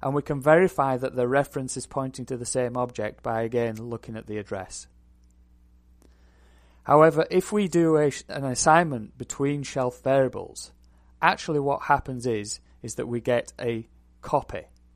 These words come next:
So here shelf dot n equals shelf dot m makes a copy of the matrix shelf dot n. And here you can see we're doing an operation on shelf dot n, and then we can check that A, they're at different, um, addresses,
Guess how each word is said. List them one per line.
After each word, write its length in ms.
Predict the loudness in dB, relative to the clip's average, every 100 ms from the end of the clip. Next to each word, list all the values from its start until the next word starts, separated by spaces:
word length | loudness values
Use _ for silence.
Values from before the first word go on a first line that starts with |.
| _ -18
So 180 | -14
here 340 | -10 -2 -2 -2
shelf 340 | -2 -2 -2
dot 180 | -8 -8
n 320 | -6 -6 -6 -10
equals 380 | -12 -8 -10
shelf 320 | -6 -6 -6 -6
dot 180 | -8 -4
m 340 | -4 -4 -10 -18 _ -12
makes 300 | -10 -8 -12
a 20 |
copy 400 | -4 -4 -4 -6
of 140 | -6
the 180 | -4 -6 -8 _ -14
matrix 500 | -10 -10 -12 -12 -10
shelf 280 | -10 -10
dot 200 | -10 -10 -12 _
n. 300 | -10 -10 -14 _ _ _ _ _ _ _ -20 -20 _
And 120 | -14 -6
here 160 | -4
you 140 | -2 -4
can 160 | -8
see 400 | -6 -4 -4 -6 -12 _ _
we're 120 | -10
doing 320 | -2 -2 -2
an 100 | -4
operation 600 | -8 -8 -4 -4 -4 -8 -10
on 100 | -10
shelf 320 | -8 -10 -8
dot 180 | -10 -6
n, 340 | -2 -2 -4 -12 _ _ _ _
and 320 | -8 -8 -6
then 140 | -8 -8
we 80 |
can 200 | -10 -12
check 420 | -10 -4 -4 -4 -8
that 360 | -8 -8 -14 -14
A, 360 | -4 -2 -2 -4 _ _ -8
they're 160 | -6
at 160 | -6 -8
different, 480 | -10 -10 -16 -18 -20 _ -20
um, 420 | -12 -10 -10 -12 -14
addresses, 640 | -8 -2 0 0 -4 -8